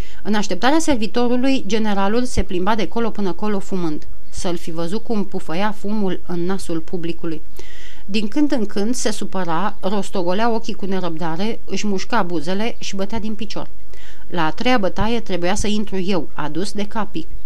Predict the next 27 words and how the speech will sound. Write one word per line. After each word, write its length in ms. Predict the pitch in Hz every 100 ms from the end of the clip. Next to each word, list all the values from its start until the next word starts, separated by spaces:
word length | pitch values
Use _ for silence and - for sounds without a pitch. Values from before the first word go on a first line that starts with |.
| - - - - - - - - -
Dacă 280 | - 190 185
aș 120 | 185
fi 80 | -
uitat 360 | 190 226 269 214
rolul, 380 | 240 233 226 -
mi 160 | 202
l-ar 160 | 190 175
fi 140 | -
adus 300 | 170 165 196
el 100 | 196
aminte. 420 | 175 175 170 - - - - - - -
La 100 | 190
semnul 380 | - 277 311 233
hotărât 460 | 214 190 170 233
mi-a 200 | 247 202
întins 380 | 175 - 214 254
laba 380 | 214 165 160 233
și 180 | - 190
m-a 140 | 180
dus 260 | 196 247 -
până 260 | 240 247
la 140 | 240 208
general, 560 | 202 185 160 170 226
care, 480 | - 190 170 180 247
când 180 | - 208
m-a 140 | 202 180
zărit, 400 | 156 180 247